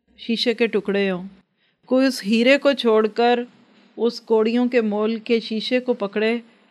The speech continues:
تو کیا ہوگا؟ چاہے ڈھیر ہو، شیشے کا ڈھیر اس کے مقابلے میں ایک کوہ نور ہیرا بڑا ہے۔ تو جس کو اللہ تعالیٰ نے ایک قرآن کی نعمت دے دی، وہ دنیا کی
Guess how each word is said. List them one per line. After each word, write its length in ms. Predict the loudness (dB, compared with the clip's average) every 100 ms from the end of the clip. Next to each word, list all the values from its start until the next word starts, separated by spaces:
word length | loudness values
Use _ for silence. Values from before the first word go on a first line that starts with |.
| _ _ _
تو 100 | -12
کیا 220 | -6 -4 -4
ہوگا؟ 320 | -6 -6 -10 -14 _
چاہے 280 | 0 2 2
ڈھیر 260 | 2 2 2
ہو، 180 | 0 -4 -18 _ _ _ _ _ _ _ _ _ -6
شیشے 400 | -2 0 2 2
کا 180 | 4
ڈھیر 440 | 2 2 4 6 4 0
اس 200 | -8 0
کے 120 | 2
مقابلے 520 | 2 2 0 2 2
میں 140 | 0 0
ایک 340 | 2 2 2
کوہ 200 | 0 0 0
نور 200 | 0 -2
ہیرا 320 | -2 -2 0 0
بڑا 240 | -2 -4
ہے۔ 100 | -6 -12 _ _ _ _ -8
تو 100 | -6
جس 300 | -2 -4 -2
کو 120 | 0
اللہ 160 | 2 0
تعالیٰ 240 | 0 -2 -2
نے 120 | 0
ایک 240 | -2 -2
قرآن 400 | -2 -2 -2 -4
کی 160 | -4 -4
نعمت 360 | -4 -2 -2 0
دے 140 | 2 2
دی، 260 | 0 -2 -6 _ _
وہ 100 | -4
دنیا 360 | -2 0 0 0
کی 220 | -2